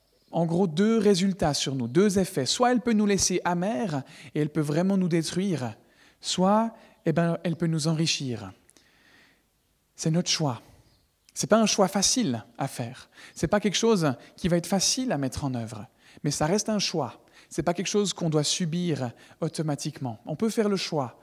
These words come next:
de laisser une expérience nous enrichir ou nous détruire.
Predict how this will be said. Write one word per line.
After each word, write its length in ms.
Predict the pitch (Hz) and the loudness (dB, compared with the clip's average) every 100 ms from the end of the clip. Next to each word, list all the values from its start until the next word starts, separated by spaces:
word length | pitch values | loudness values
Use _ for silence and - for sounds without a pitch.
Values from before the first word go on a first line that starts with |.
| _ - - - | _ -20 -10 -2
de 60 | |
laisser 260 | 170 170 214 | -2 0 -2
une 60 | |
expérience 760 | 196 - 196 175 170 131 - - | -2 -2 -2 -2 -2 -4 -4 -6
nous 240 | 160 151 156 | -4 -4 -2
enrichir 680 | 160 170 - 202 208 131 - - - - | -2 -2 -2 -2 -2 -2 -6 -16 -20 -4
ou 140 | 165 | 0
nous 80 | 160 | 0
détruire. 580 | 151 143 - 131 113 | 0 -2 -2 -4 -4